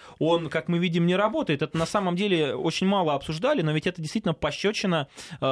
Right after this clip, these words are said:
американцам с точки, и, и, собственно, японцам, которые понадеялись на защиту своих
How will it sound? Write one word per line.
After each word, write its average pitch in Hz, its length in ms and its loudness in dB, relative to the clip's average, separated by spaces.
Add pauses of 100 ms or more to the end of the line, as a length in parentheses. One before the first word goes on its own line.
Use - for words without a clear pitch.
(560)
американцам 156 580 -2
с - 60 -20
точки, - 260 -6
и, 175 160 0
и, 175 80 0
собственно, 170 280 -2
японцам, 165 560 0
которые 151 360 0
понадеялись 160 680 0
на 135 80 0
защиту 143 340 -2
своих 143 300 -4